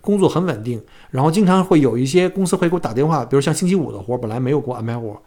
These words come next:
早上我八点不到吧，在被窝里的时候，嘣就给我打电话说：“Michael，你现在能不能去上班？去哪儿哪儿哪儿哪儿哪儿？去那个ace那个项目，在那个，在那个 Mill Park。”我说：“可以。”我，我那个大概十五分钟收拾好，就去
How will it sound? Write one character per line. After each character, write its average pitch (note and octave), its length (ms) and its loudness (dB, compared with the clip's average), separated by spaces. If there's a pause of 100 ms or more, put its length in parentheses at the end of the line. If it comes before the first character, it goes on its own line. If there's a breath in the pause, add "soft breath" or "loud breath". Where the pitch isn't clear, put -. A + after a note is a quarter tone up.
(320 soft breath)
早 B2+ 180 -2
上 F3 120 2
我 C#3+ 80 2
八 D3+ 300 -4
点 A2+ 260 -4
不 G2+ 120 -8
到 D3 120 0
吧， G2+ 160 -6
在 C#3 120 -6
被 C#3+ 120 0
窝 F3 200 4
里 D#3 100 2
的 E2+ 80 -6
时 F2+ 100 -14
候， G2+ 220 -12
嘣 F3+ 80 -2
就 F3 140 2
给 D3 40 4
我 D3+ 40 2
打 D#3 100 -4
电 A#2 100 -6
话 B2 80 -2
说： C3 120 0
“Michael， D3+ 240 0
你 A#2+ 80 -2
现 C#3+ 100 -2
在 C3+ 40 -2
能 B2+ 60 -4
不 C3 60 -4
能 C#3+ 80 -2
去 C3 100 -6
上 G#2+ 160 -8
班？ G#2 160 -12 (440 soft breath)
去 - 120 -8
哪 B2+ 60 0
儿 A#2+ 60 0
哪 C3 60 2
儿 - 20 0
哪 C3 80 0
儿 C3 60 -2
哪 C3+ 40 -2
儿 C3+ 60 -2
哪 C3+ 80 -4
儿？ - 240 -14
去 - 100 -8
那 A#2+ 140 -4
个 A#2 80 -10
ace B2+ 340 -2
那 A2 60 -10
个 G#2+ 80 -10
项 G#2+ 180 -10
目， G#2 140 -14
在 A2+ 200 -8
那 G#2+ 140 -10
个， - 180 -14 (520)
在 A#2+ 180 -6
那 G#2+ 140 -8
个 F2+ 360 -16
Mill C#3 140 0
Park。” - 320 -2 (360 loud breath)
我 C#3 80 0
说 G3+ 80 4
：“可 F#3+ 160 4
以。” F#3+ 200 0
我， C#3+ 280 0
我 B2 160 -2
那 D#3 200 -4
个 C3 120 0
大 C3+ 200 -6
概 C3+ 80 -2
十 C3 140 -2
五 C#3+ 40 0
分 B2+ 80 -2
钟 C#3 80 0
收 D3+ 140 -2
拾 C#3+ 60 0
好， F#2+ 180 -8
就 A2+ 120 -6
去 A2 280 -2